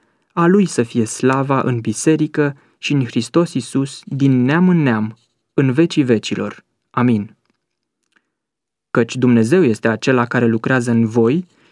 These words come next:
și vă dă după plăcerea lui și voința și înfăptuirea.” Dragi ascultători, am aflat astăzi împreună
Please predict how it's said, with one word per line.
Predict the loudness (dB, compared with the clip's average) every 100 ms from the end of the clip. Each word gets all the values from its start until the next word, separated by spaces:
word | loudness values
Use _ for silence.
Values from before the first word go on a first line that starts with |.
| -8
și | -2
vă | 0 2
dă | 2
după | 0 0 0
plăcerea | 0 0 -2 0 0 2
lui | 2 0 -2 _ _
și | -10 -4
voința | 0 2 2 0 -2 -8 _ _ _ _
și | -6 -2
înfăptuirea.” | -2 0 -4 -2 -2 -4 -10 _ _ _ _ _ _ _ _ _ _ _ _ _ _ _ _ _ _ _ _ _ -2
Dragi | 2 2
ascultători, | 2 2 0 2 0 0 -2 -6 -20 _ _ _ _ _ -2
am | 0
aflat | 0 0 -2 -2
astăzi | -6 -2 -2 0
împreună | 0 0 0 0 -2 -4